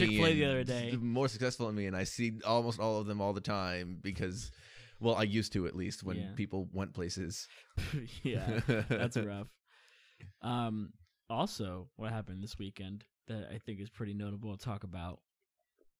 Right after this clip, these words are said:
Speaker 1: WandaVision.
Speaker 2: WandaVision.
Speaker 1: We've been keeping up for a while,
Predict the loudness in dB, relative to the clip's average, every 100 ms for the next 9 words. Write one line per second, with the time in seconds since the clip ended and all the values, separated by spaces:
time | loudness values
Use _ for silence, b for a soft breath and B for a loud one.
0 | -12 -2 6 6 6 2 -2 -8 -10 -14
1 | -8 0 0 0 -4 -8 -8 -8 -10 -12
2 | -14 -16 -18 -20 -20 -20 -20 -20 -18 -8
3 | 2 4 4 2 4 2 2 0 0 -2
4 | -4 -6